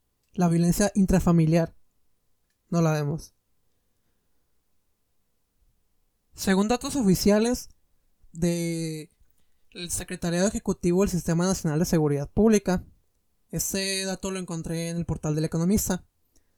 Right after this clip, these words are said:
Solo en marzo, las llamadas procedentes incrementaron un veintitrés por ciento respecto a febrero. O sea que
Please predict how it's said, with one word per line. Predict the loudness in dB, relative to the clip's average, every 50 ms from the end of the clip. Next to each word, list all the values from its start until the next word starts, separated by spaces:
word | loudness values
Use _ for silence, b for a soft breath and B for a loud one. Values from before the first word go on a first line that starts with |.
| _ _ _ _ _ _ _ _
Solo | 0 2 4 6 6 6
en | 6 6 6
marzo, | 6 6 6 4 2 0 -2 -4 -4 -6 -10 -16 -20 _
las | -4 -2 0 2
llamadas | 2 2 2 2 2 2 0 0
procedentes | 0 0 0 0 2 2 0 0 2 0 2 2 2
incrementaron | 0 0 0 0 0 0 0 0 0 0 2 2
un | 0 0 0
veintitrés | -2 -2 -4 -6 -12 -8 _ -2 0 0 0 -2 -2
por | -2 0 0 0
ciento | 0 2 2 4 4 2 2 -2 -4 -6 -6 _ _ _ _ _ _ _ _ _ _ _ _ _ _ _ _ _
respecto | 2 2 2 4 4 2 0 2 2 2
a | 2
febrero. | 2 0 -2 -2 -2 -2 0 0 0 -2 -2 -6 -10 _ _ _ _ _ _ _ _ _ _ _ _ _ _ _ _ _ _ _ _ _ _ _ _ _ _ _ _ _ _ _ _ -14
O | -4 0
sea | 2 2 2
que | 2 0 -2 -2 -4